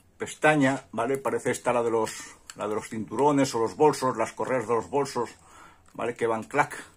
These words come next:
¿Veis? Vamos a quitárselo. Lo quitamos.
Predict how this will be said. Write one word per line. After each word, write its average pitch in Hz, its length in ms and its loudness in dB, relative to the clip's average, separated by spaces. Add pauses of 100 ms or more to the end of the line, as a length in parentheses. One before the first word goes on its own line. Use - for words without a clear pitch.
(2500)
¿Veis? 110 300 -8 (1500)
Vamos 120 260 -6
a 107 60 -8
quitárselo. 135 600 -2 (4000)
Lo 95 120 -16
quitamos. 151 600 -2